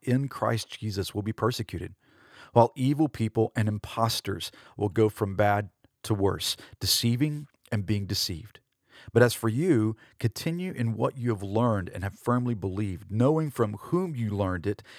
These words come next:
and how from childhood you've been acquainted with the sacred writings, which are able to make you wise for salvation through faith in Christ Jesus. Now, the sacred writings that Paul was talking to Timothy about, uh,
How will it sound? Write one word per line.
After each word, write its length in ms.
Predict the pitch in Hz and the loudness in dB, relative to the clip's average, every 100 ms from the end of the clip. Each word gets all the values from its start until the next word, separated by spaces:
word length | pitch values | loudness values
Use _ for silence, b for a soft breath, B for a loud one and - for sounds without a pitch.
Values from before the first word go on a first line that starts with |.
| B | B
and 120 | 104 | -4
how 140 | 104 131 | 2 2
from 200 | - 110 | 2 -6
childhood 760 | - - 151 170 - 104 92 - B B | -4 2 4 2 0 -2 -2 -6 B B
you've 180 | 117 | 0
been 120 | 113 107 | 2 2
acquainted 680 | - - 147 156 - 101 | 0 -2 0 0 -2 -2
with 180 | 104 - | -2 -6
the 100 | 95 | -4
sacred 640 | - - 131 135 - 139 113 | -2 -2 -2 -4 -4 -4 -4
writings, 640 | - 104 107 98 82 - - B B | -2 0 2 0 -6 -10 -10 B B
which 160 | 113 - | -2 -2
are 60 | - | -2
able 220 | 113 113 | -2 0
to 80 | 110 | 0
make 260 | 104 104 | -2 -4
you 80 | 107 | -4
wise 380 | 98 104 98 92 | -2 0 0 -4
for 140 | - | -8
salvation 680 | 95 - 98 98 98 - 90 | -6 -4 -4 -2 -4 -4 -8
through 200 | - 98 | -6 -8
faith 420 | 85 - 98 92 - | -8 -4 -4 -4 -10
in 100 | 95 | -12
Christ 480 | 87 - 87 87 - | -8 -6 -4 -6 -10
Jesus. 540 | - 87 - - - - b b b b | -10 -10 -10 -10 -10 -12 b b b b
Now, 80 | 131 | 2
the 60 | 110 | 4
sacred 300 | 160 151 113 | 4 4 6
writings 440 | 127 131 117 92 | 6 6 2 0
that 220 | 104 101 - B B B B B B | 0 0 -4 B B B B B B
Paul 240 | 127 123 | 4 6
was 240 | 101 90 - | 4 -2 -6
talking 460 | - 110 - 101 | -2 -2 -2 -6
to 340 | - 110 101 92 | -6 -4 -4 -2
Timothy 400 | - 120 120 98 | -2 0 0 -4
about, 460 | 92 95 92 - - b b b | -4 -4 -6 -8 -16 b b b
uh, 120 | - | -12